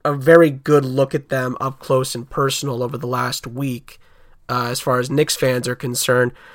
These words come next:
But only one of the games for me really stood out. I mean, I, I really wanted to see what James Harden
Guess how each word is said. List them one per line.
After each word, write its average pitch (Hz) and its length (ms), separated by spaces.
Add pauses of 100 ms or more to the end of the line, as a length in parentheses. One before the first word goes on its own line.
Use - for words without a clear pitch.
(140)
But 214 120
only 269 160
one 214 200
of 208 80
the 180 60
games 170 340
for 165 120
me 156 100
really 139 220
stood 139 300
out. 120 260
I 123 60
mean, 135 120
I, 139 220
I 143 120
really 143 260
wanted 139 260
to 131 60
see - 160
what 131 180
James 135 380
Harden 131 560